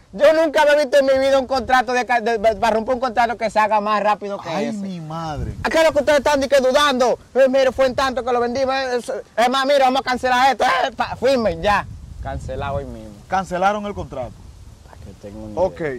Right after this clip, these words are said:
Speaker 2: ya ustedes llegan a la Sony, cancelan el contrato. Pero una pregunta que me gustaría saber, en, en términos personales, ¿esa persona es de aquí? ¿De Atomayor o
Speaker 1: No,
Speaker 2: es
Speaker 1: es
Speaker 2: de
Speaker 1: de Santo
Speaker 2: Santo
Speaker 1: Domingo, de
Speaker 2: Es de
Speaker 1: Santo
Speaker 2: Santo
Speaker 1: Domingo,
Speaker 2: Domingo.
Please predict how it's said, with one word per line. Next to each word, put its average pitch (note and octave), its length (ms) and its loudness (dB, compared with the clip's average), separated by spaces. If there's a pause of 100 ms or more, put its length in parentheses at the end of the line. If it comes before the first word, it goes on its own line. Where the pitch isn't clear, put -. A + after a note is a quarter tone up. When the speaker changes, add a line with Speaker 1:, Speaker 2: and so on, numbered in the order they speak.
(380)
Speaker 2:
ya F3+ 200 0
ustedes F3+ 280 -2
llegan E3 220 -6
a D#3+ 40 -4
la F3 120 -2
Sony, G#3 400 -4
cancelan D3+ 460 -8
el D#3 100 -16
contrato. E3 500 -4 (380)
Pero F#3+ 220 0
una A3 160 -4
pregunta G#3+ 460 -4
que F#3 100 -6
me F3+ 100 -8
gustaría E3+ 420 -4
saber, D#3 400 -4 (160)
en, D3+ 280 -8
en C#3+ 160 -10
términos E3 360 -6
personales, D3 560 -8 (680)
¿esa E3 200 -4
persona F3+ 340 -6
es F#3 40 -4
de F#3 60 -2
aquí? D3+ 200 -10 (440)
¿De C#3 80 -6
Atomayor F3 580 -4
o E3 160 -4
Speaker 1:
No, E3 80 0
Speaker 2:
es - 60 2
Speaker 1:
es D#3 40 0
Speaker 2:
de - 20 -
Speaker 1:
de D3 80 -2
Santo D#3+ 240 -4
Speaker 2:
Santo D3+ 100 -2
Speaker 1:
Domingo, G#2+ 460 -8
de C#3+ 80 -6
Speaker 2:
Es D#3+ 60 -2
de F3 60 -2
Speaker 1:
Santo E3+ 240 -4
Speaker 2:
Santo E3+ 60 -6
Speaker 1:
Domingo, C3+ 380 -8
Speaker 2:
Domingo. - 0 -